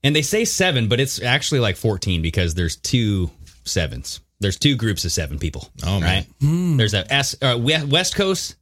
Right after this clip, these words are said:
Speaker 1: and an East Coast. There's
Speaker 2: Oh,
Speaker 1: there's
Speaker 2: shit, it's like a rap battle.
Speaker 1: Yeah, they're like rivals.
Speaker 3: Does anybody else find it weird that there's, like, seven to fourteen people that can control something that big?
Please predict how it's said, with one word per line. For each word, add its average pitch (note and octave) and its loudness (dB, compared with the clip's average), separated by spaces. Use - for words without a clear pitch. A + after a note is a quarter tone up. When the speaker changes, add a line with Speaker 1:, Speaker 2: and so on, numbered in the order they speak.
Speaker 1:
and A#2+ 2
an A2 2
East A2+ 0
Coast. - -6
There's G#2 2
Speaker 2:
Oh, A#2 2
Speaker 1:
there's - 0
Speaker 2:
shit, B2 2
it's A2 -2
like G#2+ 0
a G2+ 0
rap A#2+ -2
battle. D2 -4
Speaker 1:
Yeah, G#2 2
they're G#2+ 0
like G2+ -2
rivals. F2 0
Speaker 3:
Does F3 2
anybody C#4 2
else D#3 0
find E3 2
it A#2+ -2
weird B2+ 2
that A2+ -2
there's, B2 -2
like, A#2+ -2
seven C#3+ 2
to B2+ 0
fourteen C3 0
people B2+ 0
that A#2+ -4
can A#2 -2
control A#2+ 0
something C3 0
that A#2+ -2
big? A#2 -4